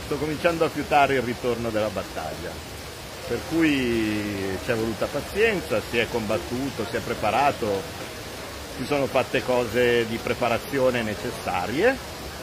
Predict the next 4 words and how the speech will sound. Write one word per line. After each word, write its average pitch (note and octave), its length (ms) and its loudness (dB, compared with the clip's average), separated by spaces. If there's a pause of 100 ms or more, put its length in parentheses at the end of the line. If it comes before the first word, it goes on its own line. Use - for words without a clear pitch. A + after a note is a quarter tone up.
(280)
e C#3 760 4 (1900)
dai, C3 200 4 (300)
si D#3 100 0
ricomincia. C#3 500 0